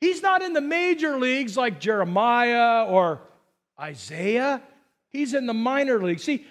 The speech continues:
the major prophets got a word from God and spoke it to the people. That's the major prophets. The minor prophets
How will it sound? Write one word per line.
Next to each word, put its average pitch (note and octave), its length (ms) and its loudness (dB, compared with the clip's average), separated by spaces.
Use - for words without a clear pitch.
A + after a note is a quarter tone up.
the B3+ 80 -4
major F4+ 460 0
prophets B3+ 540 -2
got B3+ 220 0
a B3 60 2
word B3 440 0
from C4+ 440 0
God F#3+ 540 2
and A3+ 200 0
spoke C#4+ 460 0
it C#4 200 -6
to C4 180 -6
the A3+ 160 0
people. A3 680 -6
That's A3 240 -4
the B3+ 100 -8
major B3+ 260 -2
prophets. - 580 -6
The A#3+ 140 0
minor E4+ 720 2
prophets A3+ 880 -2